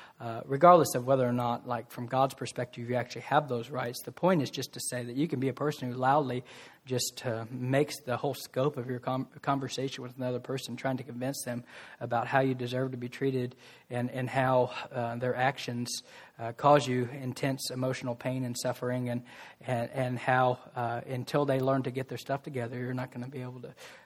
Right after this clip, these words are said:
uh, feel towards them the way that you ought to, you ought to feel towards them and love them the way that you ought to love them. Uh, it, you know, you can be that kind of way, but then the problem is, what if they're that way too?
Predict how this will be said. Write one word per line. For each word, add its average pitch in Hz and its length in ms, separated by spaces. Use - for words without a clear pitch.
uh, 113 100
feel 160 340
towards 135 300
them 127 180
the 127 80
way 127 180
that 123 140
you 120 200
ought 127 200
to, - 80
you 123 140
ought 135 160
to 120 80
feel 135 260
towards 120 300
them 123 200
and 120 100
love 135 200
them 123 200
the 123 40
way 120 120
that 117 100
you 123 140
ought 123 180
to - 100
love 131 280
them. 120 200
Uh, 120 40
it, 123 300
you 131 160
know, 120 100
you 127 180
can 131 140
be 156 160
that 170 200
kind 139 180
of 120 80
way, 208 200
but 131 140
then 131 120
the 131 60
problem 170 300
is, 127 140
what 156 100
if 139 100
they're 180 160
that 127 160
way 131 140
too? 185 320